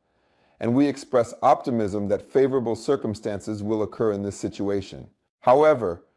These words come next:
we still have empty spaces between the stars. Furthermore,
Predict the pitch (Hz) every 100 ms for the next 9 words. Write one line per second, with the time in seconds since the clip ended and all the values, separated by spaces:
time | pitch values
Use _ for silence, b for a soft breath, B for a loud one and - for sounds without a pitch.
0 | _ - 120 - 170 160 143 117 - 139
1 | 131 120 - 139 127 101 85 101 - 117
2 | 98 - 113 104 78 64 - _ _ _
3 | _ _ _ _ 147 127 107 101 101 101